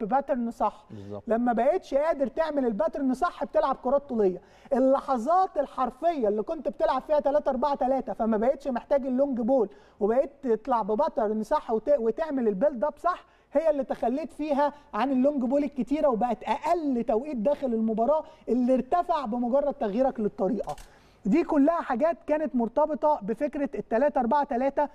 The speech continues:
Speaker 1: ممكن كمان نستعرض صوره، آه، في القصه دي، وهي الفوز بالالتحامات الثنائيه او الفوز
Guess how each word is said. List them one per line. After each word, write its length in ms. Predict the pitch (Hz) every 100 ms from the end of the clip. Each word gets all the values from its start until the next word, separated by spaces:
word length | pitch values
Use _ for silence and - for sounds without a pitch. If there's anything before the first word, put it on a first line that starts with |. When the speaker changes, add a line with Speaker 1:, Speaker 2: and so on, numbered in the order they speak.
| - - -
Speaker 1:
ممكن 340 | 285 277 269
كمان 360 | - 233 302 269
نستعرض 400 | - 294 285 262
صوره، 400 | - 302 247 -
آه، 380 | 220 202 185 185 -
في 80 | 226
القصه 460 | 202 294 - 277
دي، 220 | 233 339 359 - _ _
وهي 460 | 226 302 311 320 311 - _ _ _ _ _ -
الفوز 540 | 220 - 339 370 220 -
بالالتحامات 880 | 190 240 233 226 - - 226 277 320 -
الثنائيه 460 | 285 - 233 269 330
او 220 | 285 226
الفوز 460 | 233 - 311 330